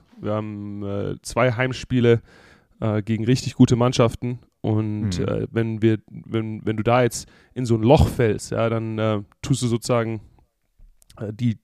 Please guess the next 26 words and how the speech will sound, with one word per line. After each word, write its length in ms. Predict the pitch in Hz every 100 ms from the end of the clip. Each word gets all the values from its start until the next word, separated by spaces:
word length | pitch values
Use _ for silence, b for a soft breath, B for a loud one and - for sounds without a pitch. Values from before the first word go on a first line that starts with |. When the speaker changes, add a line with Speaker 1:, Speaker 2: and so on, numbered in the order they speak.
| -
Speaker 1:
die 80 | 117
schlechten 720 | - 131 147 - 131 127 110 b b b b
Experiences 920 | 123 - - 151 143 135 139 127 - -
tun 160 | - 135
sich 160 | 113 -
gegenseitig 640 | 143 127 127 - 113 -
verstärken, 560 | - 127 - 135 - 113
ja, 180 | 117 117
und 140 | 113
du 80 | 110
kommst 240 | 139 120
in 60 | 117
so 60 |
ein 80 | 117
ganz, 440 | 123 135 - - -
ganz 340 | 131 120 - 127
negatives 600 | 127 135 123 135 113 -
Fahrwasser 540 | 127 127 117 131 117 B B B B B
und 200 | - 110
da 80 | 113
musst 160 | 117 135
du 60 |
einfach 180 | 117 101
rausbleiben, 500 | 110 117 110 101 101
ja. 220 | 104 110
Wir, 200 | 107 104